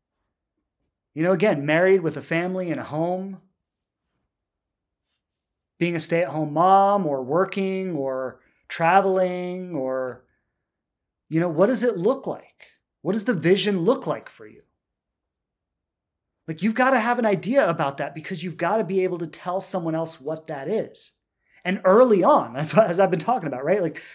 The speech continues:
on a first date or second date, like, you've gotta be able to tell them, "This is what I'm looking for. This is where I wanna go. This is, this is what I wanna have in my life."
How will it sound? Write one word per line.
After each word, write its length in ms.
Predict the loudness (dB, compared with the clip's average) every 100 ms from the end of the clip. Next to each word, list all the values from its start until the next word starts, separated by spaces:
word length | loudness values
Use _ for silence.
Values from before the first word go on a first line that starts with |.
| -6
on 100 | 0
a 40 | 2
first 300 | 2 2 4
date 200 | 2 2
or 60 |
second 320 | 0 -2 0 -2
date, 200 | -2 -2
like, 120 | -6
you've 100 | -2
gotta 160 | -2
be 100 | -2
able 120 | -6 -8
to 60 |
tell 180 | -4 -2
them, 160 | -2 -4
"This 200 | -6 -6
is 80 |
what 120 | -6 -4
I'm 120 | -4
looking 240 | -4 -6
for. 300 | -10 -12 -18 _ _ _ _ -8
This 160 | -6
is 120 | -4
where 180 | 0 0
I 40 | 0
wanna 200 | -2 -2
go. 240 | 2 2
This 200 | 0 -8
is, 120 | -12
this 240 | -14 -10 -8
is 100 | -2
what 120 | 0
I 60 |
wanna 200 | 0 -2
have 240 | -6 -6 -6
in 100 | -6
my 100 | -10
life." 300 | -18 -20 _